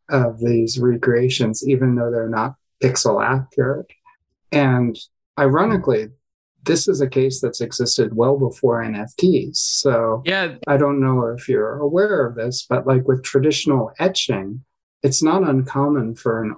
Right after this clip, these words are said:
Speaker 1: artist who's making prints to, after he's done with his run of prints, to sell those plates to a vendor, have them make secondary prints from them, and then still have those appear on the market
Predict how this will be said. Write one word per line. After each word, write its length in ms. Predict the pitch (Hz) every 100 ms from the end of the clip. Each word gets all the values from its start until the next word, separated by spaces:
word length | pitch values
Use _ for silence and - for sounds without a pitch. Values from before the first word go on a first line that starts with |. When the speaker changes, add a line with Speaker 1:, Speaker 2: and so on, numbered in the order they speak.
| -
Speaker 1:
artist 540 | 131 147 123 117 -
who's 180 | 127 120
making 400 | 123 113 120 113 -
prints 500 | - 175 123 131 -
to, 180 | 139 131
after 360 | 131 135 160
he's 220 | 131 131 120
done 300 | 120 131 135
with 160 | 120
his 280 | 123 135 123
run 480 | 110 123 123 113 113
of 160 | - -
prints, 680 | - 208 151 110 135 - - - _ _ - 131
to 100 | 147
sell 380 | 135 - 160 175
those 300 | 143 127 127
plates 440 | - 147 139 135
to 180 | - 127
a 100 | 120
vendor, 580 | 120 151 156 104 95 135 _ _ _ _ _ -
have 380 | - 151 131
them 320 | 135 156 170 139
make 320 | 139 143 -
secondary 720 | - 139 135 143 127 110 110
prints 340 | 110 165 175 -
from 300 | 117 107 104
them, 320 | 104 113 131 _ _ _ _
and 200 | 151 139
then 240 | 139 131 127
still 280 | - 156
have 200 | 127 143
those 260 | 131 185 208
appear 300 | 135 139 120
on 100 | 117
the 80 | 110
market 520 | 110 107 104 120 -